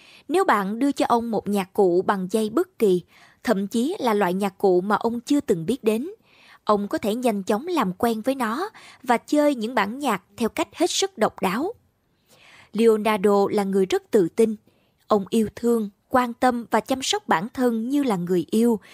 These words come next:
người bạn thân thiết nhất của mình. Ông cũng rất khéo léo trong giao tiếp xã hội. Ông là vị khách được đón chào nhiều nhất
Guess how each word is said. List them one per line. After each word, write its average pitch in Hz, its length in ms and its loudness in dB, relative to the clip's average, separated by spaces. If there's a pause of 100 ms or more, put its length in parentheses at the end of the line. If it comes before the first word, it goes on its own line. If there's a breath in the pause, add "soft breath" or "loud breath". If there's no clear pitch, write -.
(180 loud breath)
người 247 160 2
bạn 190 320 -2
thân 277 200 -6
thiết 349 240 -6
nhất 392 200 -6
của 196 120 2
mình. 202 300 -2 (640 soft breath)
Ông 208 260 0
cũng 208 180 0
rất 330 180 -4
khéo 254 220 -4
léo 277 400 0
trong 202 220 -2
giao 208 120 0
tiếp 330 200 -4
xã - 200 -6
hội. 190 480 0 (480 soft breath)
Ông 285 200 0
là 247 180 0
vị 196 100 4
khách - 260 -8
được 214 200 2
đón 254 280 -2
chào 202 220 0
nhiều 196 260 2
nhất 277 260 -2